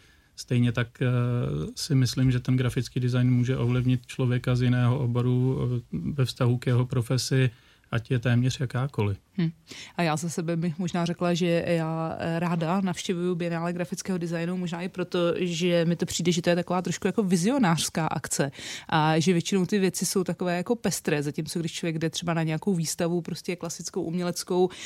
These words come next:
Speaker 2: eh, tak se tak víceméně trošku dá možná tušit, eh, co, co si potom odnese, tak tady prostě přijde a může se nechat prostě překvapovat tím, jak třeba jeden podobný problém prostě řeší x různých lidí po celém světě.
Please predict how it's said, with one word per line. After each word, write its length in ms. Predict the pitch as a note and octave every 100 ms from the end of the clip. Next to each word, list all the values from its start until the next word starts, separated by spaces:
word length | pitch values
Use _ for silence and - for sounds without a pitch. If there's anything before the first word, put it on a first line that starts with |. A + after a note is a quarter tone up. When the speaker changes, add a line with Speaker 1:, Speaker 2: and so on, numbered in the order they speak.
| - -
Speaker 2:
eh, 140 | E3
tak 180 | D#3+ E3
se 140 | -
tak 160 | E3+ F#3
víceméně 400 | F3 G3+ F3 F#3+
trošku 320 | F3+ - -
dá 180 | F3+ F3
možná 520 | F#3 F3 F#3+ G3 F#3+
tušit, 720 | F#3+ G#3+ - G3 A3+ C#4 -
eh, 160 | D#3+ E3+
co, 300 | - - F3 -
co 260 | - - E3+
si 160 | -
potom 240 | F3+ F3+ F#3+
odnese, 460 | F#3 F3 - D#3+
tak 160 | G3 F#3
tady 340 | F3 F3 F3+
prostě 280 | E3+ E3+ G#3+
přijde 520 | - - F3+ G#3 A3 -
a 380 | F3+ E3+ E3 E3
může 200 | E3+ F3
se 120 | F3+
nechat 200 | E3+ F3
prostě 240 | - -
překvapovat 560 | F3+ F#3 F3+ F3 F3 F3
tím, 180 | - F3
jak 120 | E3+
třeba 260 | - E3+ E3+
jeden 240 | E3 E3+
podobný 340 | F3 E3+ F#3
problém 400 | F3+ E3 E3 E3+
prostě 340 | E3 F3 - F3 - - - -
řeší 300 | F3 - -
x 340 | - - -
různých 480 | F#3+ F#3 F3 G3 -
lidí 200 | F3+ F3
po 120 | -
celém 280 | - F#3+ F#3+
světě. 520 | - F3+ F3+ F#3+ F#3